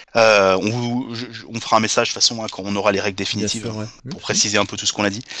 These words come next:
Speaker 1: Euh, mais à mon avis, deux boîtes de Geonosiens, c'est bien parce que ça vous permet de flanquer, ça vous permet de prendre les objectifs, ça vous permet de faire vraiment plein de trucs. Et ça coûte pas très cher parce qu'on peut les jouer à poil aussi. À car-, euh,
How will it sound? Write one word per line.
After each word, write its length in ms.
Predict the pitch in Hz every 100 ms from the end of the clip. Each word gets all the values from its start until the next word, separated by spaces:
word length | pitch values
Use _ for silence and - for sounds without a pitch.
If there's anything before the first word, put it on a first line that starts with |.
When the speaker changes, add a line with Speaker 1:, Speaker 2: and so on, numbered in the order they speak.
| - - -
Speaker 1:
Euh, 160 | 113 107
mais 220 | 113 120
à 100 | 107
mon 120 | 123
avis, 180 | 131 139
deux 140 | 135 139
boîtes 160 | 143
de 40 | 127
Geonosiens, 360 | 120 120 131
c'est 160 | - 113
bien 120 | 139
parce 140 | 254
que 100 | -
ça 120 | 110 107
vous 100 | 107
permet 220 | 113 113
de 20 |
flanquer, 340 | - 117 110
ça 120 | 120 113
vous 80 |
permet 180 | 104 107
de 60 | 107
prendre 160 | -
les 80 | 104
objectifs, 340 | 101 104 - -
ça 80 |
vous 60 | 107
permet 180 | 110 107
de 60 |
faire 120 | - 95
vraiment 220 | 107 117
plein 140 | 113
de 40 | 104
trucs. 280 | 135 - - - - -
Et 60 |
ça 100 | 131
coûte 160 | 123 117
pas 160 | 117
très 180 | 104 -
cher 240 | 107 160 151
parce 160 | 117
qu'on 100 | 120
peut 120 | 107
les 60 | 110
jouer 200 | 110 107
à 40 |
poil 200 | 104 190
aussi. 240 | 147 - 131
À 60 |
car-, 240 | 110 101 -
euh, 120 | 104